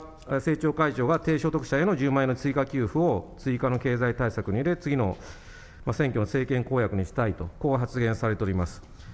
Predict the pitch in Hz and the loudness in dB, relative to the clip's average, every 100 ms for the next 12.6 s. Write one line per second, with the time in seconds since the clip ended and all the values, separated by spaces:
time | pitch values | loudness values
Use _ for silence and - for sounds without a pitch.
0 | - - - 180 185 233 214 160 175 190 | -18 -6 0 2 4 4 2 4 2 4
1 | 196 151 117 - 175 151 151 165 160 185 | 4 4 2 2 2 2 2 2 2 2
2 | 165 139 - 143 113 - - 127 110 - | 4 2 2 2 0 -2 -2 0 0 0
3 | 151 151 196 170 135 - 196 143 139 123 | 0 2 2 2 2 2 2 2 2 2
4 | 117 127 123 123 123 - - - - - | 2 2 2 4 2 0 -8 -16 -18 -8
5 | - 151 208 240 262 247 233 233 233 240 | -2 2 2 4 4 4 4 4 4 2
6 | 220 170 175 165 170 202 147 - 170 196 | 4 4 4 4 4 4 2 2 2 4
7 | 190 139 127 - 156 143 135 151 151 156 | 4 4 2 0 2 2 4 2 2 0
8 | 151 151 127 - 165 196 156 139 135 135 | 0 2 2 2 2 2 2 0 2 0
9 | 131 139 107 95 127 143 104 - - - | 0 0 0 -2 0 0 0 -4 -16 -18
10 | - - 101 131 113 104 - 131 104 107 | -6 -2 0 0 2 0 2 2 2 2
11 | 87 78 - - - - 147 233 277 - | 0 -4 -8 -20 -12 0 4 6 4 4
12 | 185 214 - 170 117 78 | 2 2 2 2 2 0